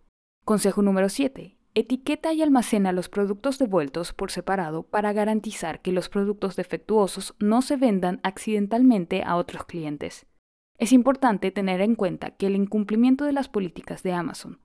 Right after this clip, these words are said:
como las pautas de calidad y autenticidad del producto, las pautas de calidad de los listings y las pautas sobre el estado del producto,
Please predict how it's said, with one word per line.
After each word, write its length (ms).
como 200
las 160
pautas 400
de 60
calidad 540
y 140
autenticidad 680
del 120
producto, 520
las 220
pautas 380
de 120
calidad 360
de 100
los 200
listings 560
y 100
las 200
pautas 400
sobre 260
el 80
estado 380
del 140
producto, 500